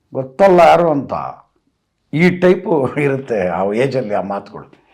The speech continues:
ಓಕೆ, ಹಿಂಗೆ ಹೋಗ್ತಾ ಬರ್ತಿದ್ದಾಗ ನವೀನ್ ಜೇಟ್ಲಿ and ಅವ್ರ ಟೀಮು ಬೇಜಾರಾಗಿ, "ಯಾಕೆ ಹಿಂಗೆ ಇಷ್ಟೊಂದು ನಮ್ಮ ಮೇಲೆ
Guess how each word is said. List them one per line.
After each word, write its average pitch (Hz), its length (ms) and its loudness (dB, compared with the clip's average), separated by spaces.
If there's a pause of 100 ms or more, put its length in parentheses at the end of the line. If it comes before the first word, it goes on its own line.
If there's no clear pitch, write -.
(600)
ಓಕೆ, 156 260 0
ಹಿಂಗೆ 180 240 4
ಹೋಗ್ತಾ 208 260 4
ಬರ್ತಿದ್ದಾಗ 156 540 0
ನವೀನ್ 156 800 0
ಜೇಟ್ಲಿ 139 300 -8
and 127 240 -2
ಅವ್ರ 131 460 0
ಟೀಮು 139 540 -6 (380)
ಬೇಜಾರಾಗಿ, 143 460 0
"ಯಾಕೆ 123 240 -2
ಹಿಂಗೆ 123 240 -6
ಇಷ್ಟೊಂದು 123 300 -8
ನಮ್ಮ 120 180 -6
ಮೇಲೆ 131 180 -4